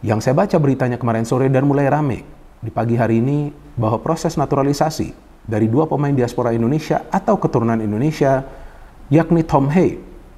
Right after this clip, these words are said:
dan Ragnar Oratmangun yang saat ini bermain di Liga Belanda, akan dikebut alias dipercepat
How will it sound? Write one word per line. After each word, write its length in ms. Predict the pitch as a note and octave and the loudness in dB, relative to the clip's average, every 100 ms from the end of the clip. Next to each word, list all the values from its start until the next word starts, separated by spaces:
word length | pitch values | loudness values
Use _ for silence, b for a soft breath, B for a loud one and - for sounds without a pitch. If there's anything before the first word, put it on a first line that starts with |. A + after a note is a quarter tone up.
| - | -12
dan 240 | A#2 A2 A2 | -4 0 2
Ragnar 320 | A2+ A#2 A#2 | 2 2 0
Oratmangun 640 | A#2 A2+ C3 C3+ C3 B2+ | 0 -2 -2 0 0 0
yang 160 | C#3+ G3 | 0 0
saat 240 | - D#3+ | 0 2
ini 240 | E3+ A#2+ F2 | 2 2 -2
bermain 320 | A2 A2 A2 | -4 -2 0
di 80 | A2+ | 0
Liga 160 | A2 | 0
Belanda, 560 | G2+ C#3+ C#3+ C#3 C3+ C#3 B B B B B B - | 0 2 2 2 0 -4 B B B B B B -4
akan 320 | D3+ - E3+ | 0 2 2
dikebut 320 | D3 C#3+ C3 - - - - - - A2 | 2 4 2 2 -8 -18 -20 -20 -10 -2
alias 320 | A2 A#2+ - | 0 0 0
dipercepat 720 | A#2 A2 A#2+ - D3+ - - | -2 -2 -2 2 2 0 -10